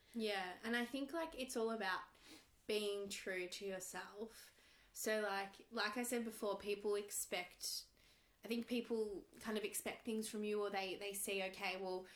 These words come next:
you know, A equals B, you do nutrition, you become a dietitian. And you just need to, as hard as, as it is, yeah, be true to yourself and realise, "Okay, I, I don't wanna do this."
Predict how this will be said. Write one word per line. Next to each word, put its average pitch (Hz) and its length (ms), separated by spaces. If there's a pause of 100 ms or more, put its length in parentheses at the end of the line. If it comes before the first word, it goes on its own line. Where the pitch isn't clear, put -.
(480)
you 208 80
know, 190 80 (180)
A 208 200
equals 196 280
B, 226 320
you 180 100
do 185 220
nutrition, 185 460
you 202 100
become 196 360
a 190 40
dietitian. 190 600 (800)
And 208 400 (600)
you 226 200
just 233 260
need 302 240
to, 214 520 (680)
as 220 120
hard 208 240
as, 202 260 (240)
as 202 120
it 190 120
is, 190 400
yeah, 196 140 (100)
be 202 180
true 214 240
to 214 120
yourself 190 360
and 202 80
realise, 190 380
"Okay, 214 160
I, 196 280
I - 20
don't 214 240
wanna 214 200
do 180 200
this." - 400